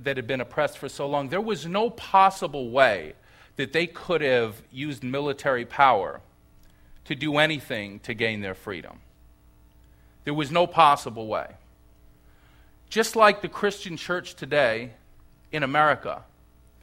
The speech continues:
it seems like we have lost all of the ways, the inroads that we once had when we gave the intellectual game to the secularists. It's like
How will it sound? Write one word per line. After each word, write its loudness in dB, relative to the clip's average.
it -8
seems -4
like 4
we -4
have 0
lost 2
all 8
of 0
the 2
ways, 0
the -6
inroads -2
that -6
we -2
once 2
had 4
when -4
we -4
gave 0
the -8
intellectual -2
game -4
to -12
the -10
secularists. -6
It's -6
like 4